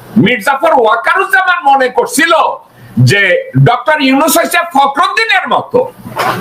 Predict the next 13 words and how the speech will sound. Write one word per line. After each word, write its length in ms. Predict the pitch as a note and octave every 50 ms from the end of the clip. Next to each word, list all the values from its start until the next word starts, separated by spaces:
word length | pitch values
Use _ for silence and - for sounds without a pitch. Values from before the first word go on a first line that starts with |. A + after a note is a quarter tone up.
| - - - -
ফখরুদ্দিন, 920 | - A3+ B3+ C4 C4 - F4 G4 G#4 G4+ G4 G4 F#4+ F4 D#4 B3 F#3 F#3 - - - - - - - - - - - -
ফখরুদ্দিনরা 840 | A3 C4 C#4 C#4+ - D#4 F#4 F4+ F4+ F4+ G4 G4 F#4+ F#4+ F#4 F4+ F4 A#3+
যেভাবে 680 | G3 B3+ B3+ B3+ A#3+ B3+ C4+ D#4+ F4+ F4 - - - - - - - - - -
বাংলাদেশের 1000 | A2 G#2 G2+ - - B3 B3+ C4+ C#4 C#4 C#4+ C#4 C4+ C4 C4 - F4 F4 F4 A#3+
বিশ্বাসঘাতক 1040 | F3 C3+ A#3+ B3 - - - - F#4 G4+ G3+ - - E4+ D#4 D4+ - C4+ A#3+ - - F#3+
মইন 500 | G3+ G3+ B3+ D#4 F4 F4+ F4 E4+ C4 G#3+ - -
কান 320 | - C4 B3 B3+ B3+ C4 A#3+
ধইরা 280 | D4 D#4+ E4 F#4 F#4+ F#4+ F#4+
ঘুরাইছে, 680 | G4 G4 G4+ G4 F#4+ - - - - - B4+ - - - - - - - - - - - - - - - - - -
এখন 360 | - - - - - G3+ - A#2 - - - - - A3 C4+
ওয়াকার 440 | G#3+ B3 F4+ G#4 - - G4+ G#4 G#4 G#4 -
চিন্তা 300 | F4 D#4 C#4 C4 C#4 B3
করছে, 580 | - - - - - - E3+ C#3 - - -